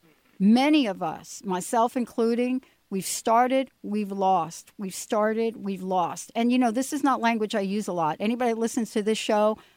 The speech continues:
very rarely will I use words that have a low vibration, but I wanna point, I wanna, I wanna point something out to you. It's never really a loss. It's just a way for us to ultimately get where we're meant to go.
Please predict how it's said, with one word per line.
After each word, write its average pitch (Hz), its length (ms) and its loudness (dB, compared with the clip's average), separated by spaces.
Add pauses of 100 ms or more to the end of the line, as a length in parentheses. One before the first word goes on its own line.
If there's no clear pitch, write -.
(120)
very 214 380 2
rarely 208 460 -2
will 180 180 -4
I 180 100 -2
use 190 500 -2
words 190 400 0
that 190 160 -2
have 185 160 -4
a 170 60 -2
low 175 220 0
vibration, 175 640 -4
but 175 120 -4
I 175 60 0
wanna 185 220 -2
point, 208 340 -4 (160)
I 202 40 -6
wanna, 196 220 -2 (120)
I 196 100 0
wanna 196 180 -2
point 208 260 -2
something 180 240 -4
out 185 220 -2
to 170 120 -8
you. 147 200 -8 (460)
It's 233 220 2
never 214 340 2
really 196 300 -2
a 190 100 -2
loss. 202 640 -2 (480)
It's 220 200 0
just - 260 0
a 208 80 2
way 202 280 2
for 254 260 0
us 208 200 0
to 220 140 -6
ultimately 214 560 -2
get 190 320 -2
where 190 140 -2
we're 180 160 -2
meant 175 340 -2
to 185 100 -6
go. 170 380 -4